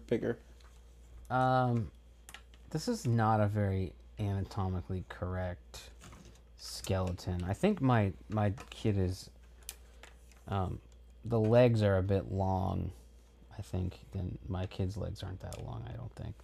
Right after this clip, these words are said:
Speaker 2: They're they're probably, like, this long. She
Speaker 1: Hmm.
Speaker 2: probably, her, but, and her head is definitely way bigger than that.
Speaker 1: Way bigger.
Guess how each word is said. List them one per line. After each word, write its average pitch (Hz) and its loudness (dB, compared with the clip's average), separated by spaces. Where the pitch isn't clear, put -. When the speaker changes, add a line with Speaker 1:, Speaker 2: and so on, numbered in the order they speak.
Speaker 2:
They're 139 -10
they're 101 -6
probably, 90 -6
like, - -8
this - -12
long. - -12
She - -4
Speaker 1:
Hmm. 123 -2
Speaker 2:
probably, 381 0
her, 131 -2
but, 135 0
and 127 0
her 117 0
head 104 0
is 87 -8
definitely 92 -6
way - -10
bigger 98 -8
than - -12
that. - -10
Speaker 1:
Way 85 -4
bigger. - -8